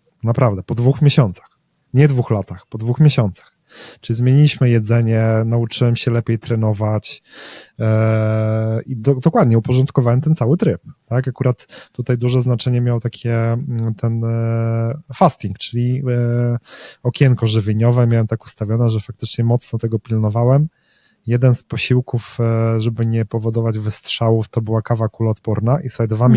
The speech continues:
Speaker 1: michy. Ja mówię: "Wow". Oczywiście tam suplementacja weszła, wiesz, tam, e, typu maca, ashwagandha. Ja też nie rekomenduję, mówię o swojej, o swojej historii. Ktoś mi to zarekomendował, to się na tym zna, więc polecam ci, widzu, słuchaczu,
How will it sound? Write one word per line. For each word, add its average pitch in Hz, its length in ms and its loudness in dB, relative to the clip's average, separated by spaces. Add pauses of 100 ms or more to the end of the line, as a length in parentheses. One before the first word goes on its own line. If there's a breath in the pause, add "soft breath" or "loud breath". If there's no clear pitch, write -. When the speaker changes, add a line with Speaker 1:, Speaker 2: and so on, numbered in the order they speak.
(100)
Speaker 1:
michy. 135 220 2 (520 soft breath)
Ja 120 120 4
mówię: 113 180 2
"Wow". 131 320 4 (160)
Oczywiście 151 380 0
tam 123 140 2
suplementacja 165 760 2
weszła, 123 340 0
wiesz, 104 140 -4
tam, 107 220 -4
e, 107 160 -2 (400 loud breath)
typu 113 260 -2
maca, 120 560 2
ashwagandha. 127 540 2
Ja 131 60 4
też - 200 2
nie 147 100 6
rekomenduję, 139 680 4
mówię 123 220 4
o 120 40 6
swojej, 113 520 2 (640 loud breath)
o 113 40 -6
swojej 127 320 2
historii. 127 640 0
Ktoś - 300 -6
mi 123 60 -4
to 120 80 -2
zarekomendował, 117 680 0
to 117 100 -8
się - 160 -4
na 113 60 -2
tym 110 140 -4
zna, 117 240 -4
więc 120 180 -2
polecam 113 420 -4
ci, 110 160 -8
widzu, 113 280 -4
słuchaczu, 117 680 -2